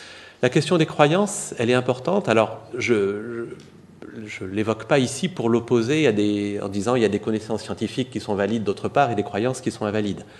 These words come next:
C'est pas du tout ça. C'est au contraire de dire les croyances, elles vont être très importantes, euh, pour tous les acteurs de la transition agroécologique. C'est-à-dire ce en quoi on croit, ce qui donne du sens finalement à la manière dont on met en œuvre les techniques, dont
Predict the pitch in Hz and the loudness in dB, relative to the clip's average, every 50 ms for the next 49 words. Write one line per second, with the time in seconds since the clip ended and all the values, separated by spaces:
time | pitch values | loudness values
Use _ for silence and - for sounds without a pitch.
0 | - - - - 104 113 104 104 101 - 117 - - 110 95 - - - - - | -20 -14 -10 -6 -2 -2 -2 -2 -2 -6 -8 -4 0 0 0 0 -4 -14 -16 -14
1 | - - - - - - - - - 131 120 120 147 139 - - 175 185 165 143 | -14 -14 -14 -16 -16 -18 -10 -2 2 2 2 4 2 2 2 4 2 4 4 4
2 | 123 113 127 156 185 208 202 202 - - - - 120 117 - - 143 143 147 170 | 4 4 2 2 4 4 2 2 -2 -10 -4 -2 -2 0 4 6 6 6 6 4
3 | 190 185 - 123 117 120 120 120 - - - - - - - 170 151 143 135 - | 0 0 0 0 2 2 2 0 -2 -10 -16 -12 -8 -2 -2 2 2 0 0 0
4 | 127 - - - 151 180 190 - - - - - _ - - - - - 107 98 | -4 -2 0 -2 0 0 -2 -6 -10 -14 -18 -20 _ -20 -20 -14 -4 -2 -2 -2
5 | - - - - - - - - - 202 175 160 135 135 - - - 143 131 117 | -2 -4 -6 -8 -6 -8 -6 -2 0 4 4 4 4 4 0 2 4 4 4 4
6 | 110 104 107 - - 104 101 104 - - 107 104 98 101 101 - - 101 98 90 | 2 2 0 -2 -4 -4 -4 -4 -4 -4 -4 -2 -2 -2 -4 -2 0 -2 0 -2
7 | 92 - - 107 98 - - - - - 170 147 123 - - 127 113 107 101 - | -2 -6 -2 -4 -4 -2 -4 -6 -2 0 0 0 0 0 0 0 2 2 0 -2
8 | - - 143 147 175 208 214 - - - - - - - - - 196 190 - 147 | -4 -2 -2 -2 -2 -2 -6 -8 -14 -20 -20 -18 -12 -8 -2 -2 -2 -2 0 6
9 | 127 139 131 127 117 113 110 - - 170 185 196 190 - - - 127 123 117 113 | 6 6 6 6 2 0 -2 0 0 2 2 2 0 -2 -6 -4 0 2 2 2
10 | 113 117 131 156 185 196 180 - 117 110 110 110 113 113 123 135 151 175 185 180 | 2 2 2 2 2 0 0 0 -2 0 0 0 0 0 0 0 0 0 -2 -4
11 | - - - 104 95 107 101 101 - - - 113 101 98 87 - - - - - | -4 -12 -10 -8 -6 -6 -6 -6 -6 -2 0 2 2 2 0 -4 -10 -18 -14 -6
12 | - 104 113 135 135 117 107 - 107 98 98 101 107 110 113 120 120 107 107 107 | -2 2 2 4 2 2 -2 -6 -8 -8 -6 -6 -6 -2 0 0 0 0 0 0
13 | 101 101 - 107 - - 160 196 202 - 143 - 110 110 92 | -2 0 -2 -4 -4 -4 -4 -4 -4 -4 -6 -6 -6 -6 -6